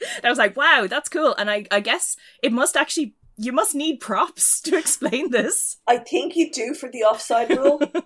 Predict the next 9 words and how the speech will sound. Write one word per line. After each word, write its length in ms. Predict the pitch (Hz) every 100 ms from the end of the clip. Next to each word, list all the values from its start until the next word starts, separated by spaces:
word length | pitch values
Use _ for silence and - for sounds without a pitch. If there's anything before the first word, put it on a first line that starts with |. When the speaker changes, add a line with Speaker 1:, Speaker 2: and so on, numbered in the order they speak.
| _
Speaker 1:
<laughs> 320 | _ - -
Speaker 2:
I've 160 | - 240
never 280 | 220 233
seen 240 | 269 262 226
anyone 360 | 220 226 220 196
att-, 380 | - 269 202 -
ex-, 300 | - - -
explain 480 | - - 214 208 196
it. 180 | -